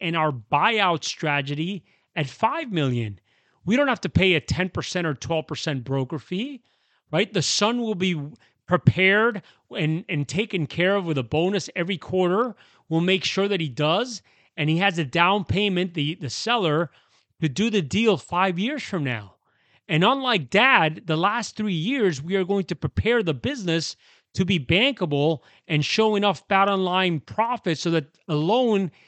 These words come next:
is a walk in the park for the son. So the son can now buy the company back five years from now with our help, and we've already secured a selling price.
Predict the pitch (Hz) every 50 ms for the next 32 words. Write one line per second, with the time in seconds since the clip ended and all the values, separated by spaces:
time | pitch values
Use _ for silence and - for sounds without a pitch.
0 | _ _ _ - 165 147 170 175 165 147 170 202 208 208 - - 196 185 170 156
1 | - - - 190 190 175 - - 185 170 165 143 - - - 277 311 311 220 143
2 | 120 - _ _ _ _ _ _ - - - - 190 196 190 190 180 143 - -
3 | - 233 262 277 247 - 202 208 202 196 190 170 147 131 131 160 170 196 220 233
4 | 220 180 185 - - - 196 220 202 180 208 185 165 151 127 - 190 190 185 170
5 | - - - 190 190 190 175 156 175 226 302 302 233 - - 175 151 143 135 131
6 | 131 135 135 139 143 - _ _ _ _ _ _ - 143 165 220 247 233 220 208
7 | 202 165 127 151 208 240 240 233 233 - - 165 143 156 196 240 226 233 208 202
8 | 208 202 180 - - 185 147 - - - - 269 269 220 185 175 170 190 170 -
9 | _ _ _ _ _ _ _ - 180 151 - - - 247 302 320 330 285 180 -
10 | - - 143 120 104 92 - - - - -